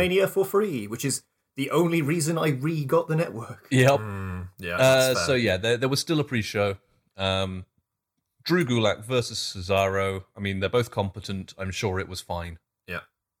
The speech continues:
Speaker 1: That's, that actually sounds like a dream match for me. Shit, I might, I might need to watch that one.
Speaker 3: I like Cesaro.
Speaker 1: I, I love Drew Gulak and Cesaro.
Speaker 2: Yeah,
Speaker 3: Okay.
Speaker 2: they're, they're both, you know, strong people. I'm sure it was a good match, but
Speaker 1: I,
Speaker 2: I didn't
Speaker 1: I'll,
Speaker 2: watch it.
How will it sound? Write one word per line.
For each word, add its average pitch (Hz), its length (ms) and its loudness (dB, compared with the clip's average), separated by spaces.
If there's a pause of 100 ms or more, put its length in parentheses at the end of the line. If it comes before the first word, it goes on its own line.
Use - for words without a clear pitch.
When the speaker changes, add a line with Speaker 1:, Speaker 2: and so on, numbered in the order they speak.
Speaker 1:
That's, 185 260 0
that 170 220 -2
actually 165 260 -4
sounds 156 180 0
like 120 80 -4
a 104 60 -8
dream 139 380 -6
match 95 240 -8
for 104 100 -14
me. 101 140 -12
Shit, - 260 -4
I - 20 -6
might, 139 240 -2
I - 40 -10
might 131 160 -6
need 107 80 -18
to 113 80 -12
watch - 140 -10
that - 120 -18
one. 90 140 -12 (320)
Speaker 3:
I 117 80 -4
like 92 160 -6
Cesaro. 92 500 -4 (320)
Speaker 1:
I, 139 140 2
I 123 120 -2
love 123 240 -2
Drew 120 180 -6
Gulak 139 340 0
and 151 160 0
Cesaro. 110 520 -2 (340)
Speaker 2:
Yeah, 165 100 6
Speaker 3:
Okay. - 180 -4
Speaker 2:
they're, 170 120 6
they're 165 120 2
both, 165 320 -2 (560)
you 156 80 2
know, 110 160 4
strong 131 600 0
people. 123 380 -6
I'm 110 120 0
sure 113 240 -2
it 92 80 -4
was 104 140 -8
a 110 40 -6
good 107 180 -6
match, 123 400 -12
but 90 260 0
Speaker 1:
I, 101 60 0
Speaker 2:
I 101 40 2
didn't 104 180 0
Speaker 1:
I'll, 80 80 -6
Speaker 2:
watch 87 260 -10
it. 78 100 -10